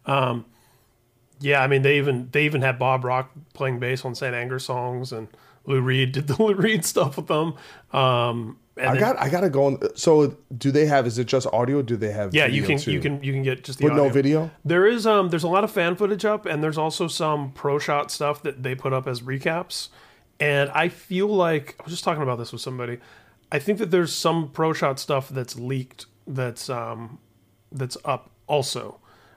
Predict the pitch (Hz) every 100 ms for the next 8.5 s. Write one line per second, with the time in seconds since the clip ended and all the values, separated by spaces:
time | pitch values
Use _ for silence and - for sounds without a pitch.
0 | - 143 135 127 123 131 139 170 120 127
1 | 160 175 139 147 135 135 139 135 131 123
2 | 123 - 143 123 123 123 131 127 120 120
3 | 123 113 120 113 110 110 113 - 120 120
4 | - 117 113 - - - 135 139 131 127
5 | 110 95 - - - _ - 120 113 110
6 | 113 _ _ _ _ _ _ - 113 131
7 | 151 151 156 147 139 143 143 139 135 135
8 | 135 135 127 123 101